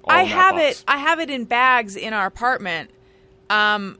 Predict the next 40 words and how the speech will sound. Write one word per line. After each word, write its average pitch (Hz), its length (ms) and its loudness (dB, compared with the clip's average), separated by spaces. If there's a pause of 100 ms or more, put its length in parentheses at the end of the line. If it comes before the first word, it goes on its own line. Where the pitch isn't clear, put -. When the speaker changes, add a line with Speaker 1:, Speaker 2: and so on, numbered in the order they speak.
(120)
Speaker 2:
I 269 100 2
have 359 220 2
that 339 220 0
thing 262 200 -8
too. 285 240 -4
It - 100 -4
sort 311 180 -4
of 302 80 -6
made 302 180 -6
me 254 140 -10
realize, 262 400 -6
oh, 262 100 0
this 285 240 -8
is 320 140 -8
why 220 360 -2
I 196 120 -2
don't 190 240 -8
clean 196 240 -16
out 180 140 -8
the 190 60 -14
clutter, 185 340 -6
'cause 185 200 -16
too 254 120 -10
many 262 160 -6
feelings 226 440 -8
come 175 300 -12
up 175 200 -4
when 170 160 -10
I 139 120 -10
do. 143 400 -10
Now, 202 140 -8
do 208 140 -12
you 247 120 -12
guys 311 180 -6
have 311 160 -10
that? 311 160 -8
Are - 60 -8
you 214 120 -10
guys 247 180 -8
organized? 262 540 -14